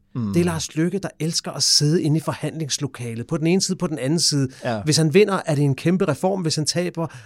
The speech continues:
Speaker 2: var det alligevel bare et lunken kompromis. Så
Speaker 1: Ja,
Speaker 2: gad han
Speaker 1: ja,
Speaker 2: ikke
Speaker 1: ja, ja,
Speaker 2: alligevel.
Speaker 1: ja, ja, ja.
Speaker 2: Og Mette Frederiksen, det byder hende imod. Hun er
Speaker 1: Ja.
Speaker 2: en utålmodig sjæl. Hun kan godt lide, at det bliver konkret,
Speaker 1: Ja.
Speaker 2: og at vi ser at blive færdige nu.
Speaker 1: Ja, ja, ja.
Speaker 2: Og en af de ting, hun har givet her, det er, at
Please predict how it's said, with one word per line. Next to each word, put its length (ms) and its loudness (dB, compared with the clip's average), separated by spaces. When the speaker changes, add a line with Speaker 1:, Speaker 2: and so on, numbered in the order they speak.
Speaker 2:
var 140 4
det 80 6
alligevel 280 4
bare 140 -2
et 100 -2
lunken 300 0
kompromis. 560 -4
Så 100 0
Speaker 1:
Ja, 60 2
Speaker 2:
gad 100 0
han 80 -6
Speaker 1:
ja, 80 0
Speaker 2:
ikke 120 0
Speaker 1:
ja, 0 -
ja, 60 0
Speaker 2:
alligevel. 260 -2
Speaker 1:
ja, 60 -12
ja, 200 -12
ja. 60 -16
Speaker 2:
Og 120 2
Mette 200 4
Frederiksen, 500 -6
det 100 4
byder 200 6
hende 180 4
imod. 220 -2
Hun 160 4
er 40 6
Speaker 1:
Ja. 60 2
Speaker 2:
en 80 0
utålmodig 560 2
sjæl. 260 -4
Hun 140 2
kan 120 -4
godt 200 2
lide, 160 -6
at 60 -14
det 80 -8
bliver 140 -8
konkret, 480 -2
Speaker 1:
Ja. 160 2
Speaker 2:
og 80 2
at 60 0
vi 40 0
ser 160 2
at 60 -2
blive 120 -2
færdige 420 -4
nu. 120 -8
Speaker 1:
Ja, 120 -2
ja, 120 -6
ja. 80 -8
Speaker 2:
Og 180 -2
en 120 -2
af 80 0
de 80 -6
ting, 260 -4
hun 100 -2
har 80 0
givet 360 -2
her, 140 -2
det 180 -6
er, 100 -4
at 120 -8